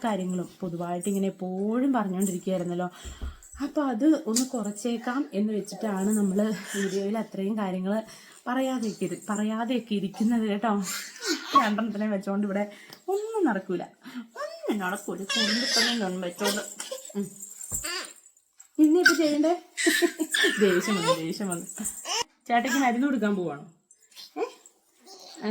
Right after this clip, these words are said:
കുഞ്ഞിപ്പെണ്ണെല്ലാം ഭയങ്കര ഒബ്സർവേഷനാണ് കേട്ടോ ഏത് സമയം. കുഞ്ഞു ചേട്ടൻ എല്ലാ ഐഡിയകളും തട്ടിപ്പറിച്ച് മേടിക്കും. എന്നിട്ട് ഇവിടെ ഉന്തും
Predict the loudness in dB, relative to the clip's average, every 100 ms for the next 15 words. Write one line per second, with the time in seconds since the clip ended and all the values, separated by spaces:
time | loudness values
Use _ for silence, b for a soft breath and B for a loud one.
0 | 0 2 2 2 0 2 2 4 4 2
1 | 2 0 0 0 2 2 2 2 2 2
2 | 0 0 0 -2 -2 -4 -8 B B 6
3 | 6 12 12 12 2 B 4 8 12 12
4 | 12 10 8 8 10 10 10 8 6 4
5 | 4 4 2 2 2 2 2 0 2 0
6 | 0 -4 B B B 4 6 6